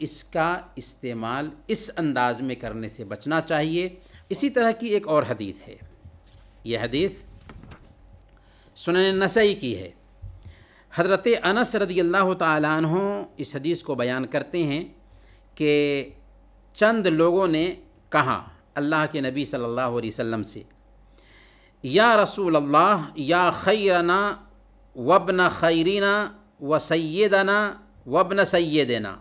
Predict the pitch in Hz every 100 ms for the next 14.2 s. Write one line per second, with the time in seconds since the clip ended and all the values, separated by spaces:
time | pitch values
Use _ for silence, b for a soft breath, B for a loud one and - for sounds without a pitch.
0 | - _ _ _ _ _ _ _ b b
1 | b b b b b b - _ - 175
2 | 175 - 226 214 202 208 185 190 156 -
3 | 175 196 214 175 - 165 170 170 165 -
4 | - 190 220 175 156 180 175 - 214 180
5 | 170 - 220 220 - 170 160 - 143 180
6 | 202 202 - - _ _ _ b b b
7 | b b _ - 151 165 170 135 151 160
8 | 165 175 190 190 190 - _ _ _ _
9 | _ _ - - - - - _ _ _
10 | 175 135 147 208 208 165 165 165 165 165
11 | 135 123 - 98 - _ b b b -
12 | 135 147 147 147 143 143 156 185 196 190
13 | - - 147 151 147 139 156 139 151 170
14 | 185